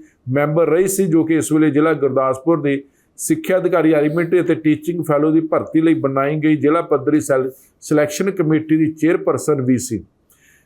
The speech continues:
ਵਿਜੀਲੈਂਸ ਵੱਲੋਂ ਨਾਮਜ਼ਦ ਕੀਤੇ ਗਏ ਬਾਕੀ ਸਾਰੇ ਸਿੱਖਿਆ ਵਿਭਾਗ ਦੇ ਮੁਲਾਜ਼ਮਾਂ, ਜਿਨ੍ਹਾਂ ਵਿੱਚੋਂ ਕੋਈ ਵੀ ਸਿਲੈਕਸ਼ਨ ਕਮੇਟੀ ਦਾ ਮੈਂਬਰ ਨਹੀਂ ਸੀ, ਤਾਂ ਫਿਰ ਕੀ ਮੰਨਿਆ ਜਾਵੇ ਕਿ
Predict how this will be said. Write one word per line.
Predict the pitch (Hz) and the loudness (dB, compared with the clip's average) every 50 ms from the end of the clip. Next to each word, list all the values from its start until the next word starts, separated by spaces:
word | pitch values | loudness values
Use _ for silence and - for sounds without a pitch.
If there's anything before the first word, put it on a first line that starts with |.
| _ _ - | _ _ -4
ਵਿਜੀਲੈਂਸ | 120 151 160 160 214 214 214 208 170 185 | -2 0 0 2 0 0 0 0 0 0
ਵੱਲੋਂ | 208 208 220 220 | 0 0 0 0
ਨਾਮਜ਼ਦ | 202 185 165 165 165 165 175 185 180 | 0 0 0 0 0 0 0 -2 -2
ਕੀਤੇ | 180 185 175 175 180 185 | 0 -2 -2 0 0 0
ਗਏ | 180 190 | 0 0
ਬਾਕੀ | 170 147 151 143 135 - - 170 | 0 0 -2 -2 -2 0 0 0
ਸਾਰੇ | 156 160 - - 160 151 160 175 190 175 | 0 0 -2 -2 0 2 2 2 2 2
ਸਿੱਖਿਆ | 185 - 151 - - 160 160 | 2 -2 -2 -2 0 -2 0
ਵਿਭਾਗ | 156 156 160 - 165 147 127 127 127 131 135 | 0 -2 -2 -2 -2 0 0 -2 -4 -2 0
ਦੇ | 147 156 156 156 156 156 - - _ _ - 127 | 2 2 2 2 0 -4 -10 -18 _ _ -4 -2
ਮੁਲਾਜ਼ਮਾਂ, | 139 139 135 135 139 139 156 180 185 | 0 2 2 0 0 0 -2 -2 -2
ਜਿਨ੍ਹਾਂ | 165 151 160 160 165 165 156 | 0 0 0 0 0 0 0
ਵਿੱਚੋਂ | 147 143 - 156 - | 0 0 0 -2 -2
ਕੋਈ | - - 160 170 | 0 2 2 2
ਵੀ | 175 175 | 2 0
ਸਿਲੈਕਸ਼ਨ | 165 - 151 143 135 127 - 147 143 | 0 0 0 0 0 0 0 -2 -2
ਕਮੇਟੀ | 139 - 139 139 135 139 - - 147 147 | -2 -2 -4 -4 -4 -6 -6 -4 -2 0
ਦਾ | 147 135 | 0 2
ਮੈਂਬਰ | 131 127 123 127 127 135 - | 2 0 0 0 0 -2 0
ਨਹੀਂ | 127 147 180 | 0 0 0
ਸੀ, | 175 - 175 170 | 0 2 0 0
ਤਾਂ | 165 180 151 | 0 0 -2
ਫਿਰ | - - 151 139 | 0 0 0 0
ਕੀ | 139 - 156 156 151 | 0 -2 0 0 0
ਮੰਨਿਆ | 139 131 127 135 147 156 156 | 0 0 -2 -2 -2 -2 0
ਜਾਵੇ | 139 143 143 147 170 170 | 0 0 2 2 0 0
ਕਿ | 170 151 135 117 | 0 0 -2 -2